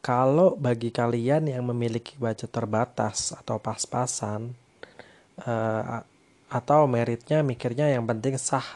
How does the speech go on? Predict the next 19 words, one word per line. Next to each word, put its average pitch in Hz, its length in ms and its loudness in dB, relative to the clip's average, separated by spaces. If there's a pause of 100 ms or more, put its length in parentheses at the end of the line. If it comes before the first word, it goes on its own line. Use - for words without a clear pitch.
atau 113 240 -2
halal 113 480 4
gitu 110 240 -4
ya, 117 240 -4 (800)
ini 131 240 0
tuh 170 160 0
saat 135 240 -4
yang 113 160 -4
tepat. 123 400 0 (320)
Kenapa 143 320 -2
begitu? 120 560 -2
Karena 135 560 0 (400)
kalian, 123 720 2 (480)
eh, 113 240 2
bisa 110 320 0
alasan 117 560 -2
ke - 80 -12
orang 113 320 0
tua 117 400 0